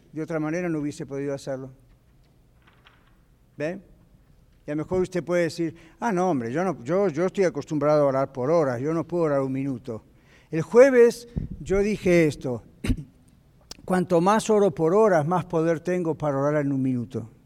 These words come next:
No la agarraron, así que lo voy a decir. Cuanto más horas usted ora cada día, más poder tiene cuando solamente puede orar un minuto.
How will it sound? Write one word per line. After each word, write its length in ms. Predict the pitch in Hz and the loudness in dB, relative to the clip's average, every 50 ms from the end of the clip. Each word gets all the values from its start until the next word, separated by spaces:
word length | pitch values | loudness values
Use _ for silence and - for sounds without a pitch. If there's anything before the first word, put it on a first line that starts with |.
| _ _ _ _ _ _ _ _ _ _ _ _ _ _ _ _ _ _ _ _ _ _ _ _ _ _ _ _ - - - _ _ _ _ _ _ _ _ _ _ _ _ _ _ _ _ _ _ _ _ _ _ _ _ _ _ _ _ _ _ _ _ - | _ _ _ _ _ _ _ _ _ _ _ _ _ _ _ _ _ _ _ _ _ _ _ _ _ _ _ _ -20 -20 -20 _ _ _ _ _ _ _ _ _ _ _ _ _ _ _ _ _ _ _ _ _ _ _ _ _ _ _ _ _ _ _ _ -6
No 180 | 143 151 170 | -4 0 2
la 100 | 190 196 | 2 4
agarraron, 360 | 185 185 180 190 202 214 196 | 4 4 4 4 4 2 2
así 220 | 180 - - 185 180 | 0 -2 -4 -4 -2
que 80 | 180 | -2
lo 160 | 165 156 156 156 | 0 0 0 0
voy 160 | 165 160 151 | 0 0 -2
a 40 | 143 | -2
decir. 240 | 131 131 113 107 - - - - - - _ _ | -4 -6 -10 -16 -16 -20 -20 -20 -20 -20 _ _
Cuanto 420 | - 190 180 180 180 - 190 185 | 4 4 6 6 4 4 2 2
más 360 | 185 196 208 226 240 247 - 208 | 2 2 2 2 2 2 0 2
horas 500 | 175 220 220 208 175 170 156 - - - - | 2 4 4 6 4 4 2 0 -4 -8 -6
usted 340 | - 156 - - 185 180 180 | -6 -6 -4 -2 0 0 2
ora 260 | 185 180 160 151 147 | 2 2 2 0 0
cada 320 | - 160 151 147 139 139 | 0 0 0 2 0 0
día, 640 | 147 196 254 254 196 147 147 156 170 151 - - - - - _ _ _ _ _ _ - | 0 0 0 2 4 4 4 4 2 -2 -6 -12 -20 -20 -20 _ _ _ _ _ _ -10
más 400 | 143 147 160 185 214 220 196 - | -6 -4 0 2 2 2 2 0
poder 560 | - - 190 196 190 180 196 190 175 170 165 | -2 -2 0 2 4 6 6 6 6 4 2
tiene 580 | - - 196 202 190 170 147 143 143 156 151 147 - - - - _ _ | -2 -2 0 2 2 2 2 2 0 -2 -4 -6 -12 -20 -20 -20 _ _
cuando 300 | - 175 165 160 160 156 | 0 0 2 2 0 -2
solamente 640 | - - 202 220 220 214 196 190 196 196 196 196 175 | -2 0 2 2 2 2 2 0 -2 -2 -2 -4 -4
puede 260 | - 185 185 185 185 | -2 -2 -2 0 2
orar 300 | 180 170 156 147 147 151 | 2 2 2 2 0 0
un 120 | 165 170 | 0 -2
minuto. 460 | 175 180 185 196 196 - - 139 123 | -2 -2 -2 -4 -4 -6 -6 -8 -10